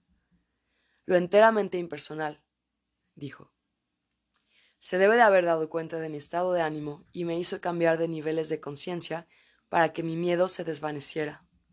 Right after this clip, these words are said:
Unos meses más tarde, mi práctica de ensueño tomó un giro inusitado. En mis ensueños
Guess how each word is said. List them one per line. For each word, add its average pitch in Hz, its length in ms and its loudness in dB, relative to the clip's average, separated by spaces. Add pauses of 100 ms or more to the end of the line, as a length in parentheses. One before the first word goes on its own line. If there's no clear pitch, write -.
(960)
Unos 190 280 2
meses 175 300 -2
más 160 240 -4
tarde, 170 440 -2 (280)
mi 160 80 -10
práctica 190 520 2
de 175 80 0
ensueño 165 420 -2
tomó 160 240 -4
un 170 80 -2
giro 170 280 -6
inusitado. 156 720 -4 (600)
En 180 180 -2
mis 175 160 -2
ensueños 175 720 -2